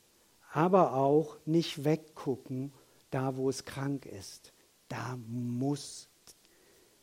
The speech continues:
was getan werden. Der Förster geht durch den Wald,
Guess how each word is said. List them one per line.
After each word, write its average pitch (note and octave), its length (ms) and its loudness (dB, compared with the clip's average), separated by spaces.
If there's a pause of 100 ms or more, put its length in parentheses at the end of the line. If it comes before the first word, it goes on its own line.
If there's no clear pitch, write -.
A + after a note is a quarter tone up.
(140)
was B2+ 360 -4
getan D#3 500 2
werden. G#2 380 -8 (360)
Der C3+ 120 2
Förster G#3+ 440 6
geht E3+ 240 6
durch D3 160 2
den A#2+ 220 -2
Wald, D#3 420 4